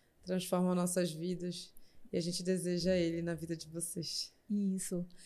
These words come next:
Speaker 2: É, e eu quero muito agradecer cada um de vocês que tá aqui até o final desse programa, ouvindo essa mensagem simples. Gente, Deus é simples. A gente é que complica.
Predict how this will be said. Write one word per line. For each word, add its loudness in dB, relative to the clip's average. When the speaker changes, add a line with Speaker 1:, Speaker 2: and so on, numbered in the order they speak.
Speaker 2:
É, 8
e 8
eu 10
quero 4
muito 6
agradecer 2
cada -2
um 6
de 6
vocês 4
que -4
tá -4
aqui -4
até -6
o -4
final 0
desse 4
programa, 4
ouvindo 8
essa 4
mensagem 2
simples. 2
Gente, 4
Deus 0
é 2
simples. 0
A 2
gente 2
é 2
que 0
complica. 0